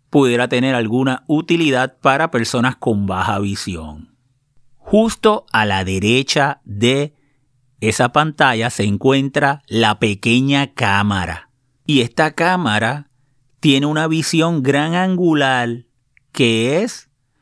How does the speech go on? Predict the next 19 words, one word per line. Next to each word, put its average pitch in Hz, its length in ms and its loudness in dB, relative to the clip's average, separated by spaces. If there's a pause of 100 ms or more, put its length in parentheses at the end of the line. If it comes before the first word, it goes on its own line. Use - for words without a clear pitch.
(140)
mucho 165 480 0
más 170 360 -2
amplia 151 840 -2 (460)
que 120 180 0
la 98 140 -2
cámara 143 500 0
de 117 100 0
su 113 160 -2
teléfono 98 520 -4
celular. 98 560 -4 (480)
Por 117 160 4
lo 107 180 0
tanto, 151 640 -2 (340)
es 110 240 -2
capaz 135 800 -2
de 110 180 0
obtener 117 680 -2 (280)
más 120 600 0
información. 98 1080 -4